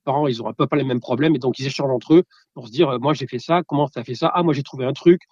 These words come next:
j'ai fait telle image, ah, la cuillère, j'ai pris une plus petite », et, euh, ainsi de suite. Et au fur et à mesure que les enfants grandissent, ben, ils ont des problèmes <laughs> de plus grands, et les, les parents échangent entre eux. Ensuite,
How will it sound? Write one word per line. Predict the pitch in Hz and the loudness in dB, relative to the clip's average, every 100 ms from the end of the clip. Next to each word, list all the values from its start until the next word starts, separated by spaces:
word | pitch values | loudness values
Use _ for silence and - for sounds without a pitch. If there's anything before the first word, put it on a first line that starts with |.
| _ _ | _ _
j'ai | - 120 | -14 -8
fait | 135 | -2
telle | 156 | 0
image, | 156 160 185 165 | 4 4 4 0
ah, | - 185 | 0 0
la | 156 | 0
cuillère, | - 160 156 | -4 -2 -2
j'ai | 123 | -4
pris | 131 131 | -10 -14
une | - | -14
plus | 151 | -16
petite », | 143 202 - _ _ _ _ | -6 -6 -6 _ _ _ _
et, | 143 | -6
euh, | 160 127 131 - | -4 -4 -8 -6
ainsi | 147 175 | -6 -4
de | 160 | -8
suite. | - 127 - | -10 -10 -2
Et | 147 139 | 2 2
au | |
fur | 127 - | 2 0
et | |
à | 143 | 2
mesure | 147 | 0
que | 143 | 0
les | 151 | 0
enfants | 127 147 | 0 0
grandissent, | 127 117 208 - | 2 4 2 2
ben, | 123 | 0
ils | 123 120 | 0 0
ont | 120 | 0
des | 120 | 0
problèmes | - 127 165 | 2 2 4
<laughs> | 135 - 147 - | 2 -2 -4 -4
de | 143 | -2
plus | 135 - | -2 0
grands, | 135 151 226 _ - - - | 2 2 0 _ -20 -20 -12
et | - | -6
les, | 123 123 143 | -6 -4 -8
les | 120 127 | -6 -6
parents | 127 131 285 - | -4 -2 -2 -4
échangent | 151 160 143 | -6 -4 -4
entre | 131 - - | -6 -6 -8
eux. | - _ - | -8 _ -2
Ensuite, | 143 - | -2 -2